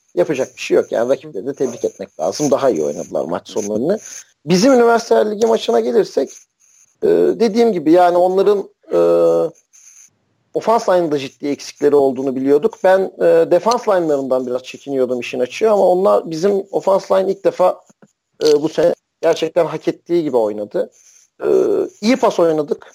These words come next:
Yani maçı izleyenler belki izlemiştir.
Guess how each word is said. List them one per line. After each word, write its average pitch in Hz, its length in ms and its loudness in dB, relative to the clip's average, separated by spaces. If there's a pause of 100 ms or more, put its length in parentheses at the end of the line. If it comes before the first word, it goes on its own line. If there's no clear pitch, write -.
(180)
Yani 143 220 -2
maçı 151 260 -2
izleyenler 151 540 0 (280)
belki 147 260 -2
izlemiştir. 147 760 -6